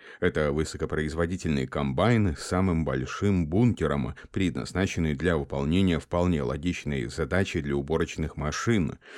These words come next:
но в то же время с уникальной конструкцией. Что же такого в нем нестандартного? А тот факт,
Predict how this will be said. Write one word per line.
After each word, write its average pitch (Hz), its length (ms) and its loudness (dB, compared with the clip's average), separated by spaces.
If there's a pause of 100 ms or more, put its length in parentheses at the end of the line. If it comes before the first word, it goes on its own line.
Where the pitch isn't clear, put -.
(140)
но 175 160 4
в - 80 -6
то 123 100 2
же 95 140 -2
время 101 400 4
с - 160 -4
уникальной 92 580 2
конструкцией. - 1000 -2 (340)
Что - 220 0
же 73 120 -4
такого 92 420 2
в - 120 -6
нем 76 360 0
нестандартного? 78 1160 -2 (460)
А 92 120 4
тот 180 220 0
факт, - 420 0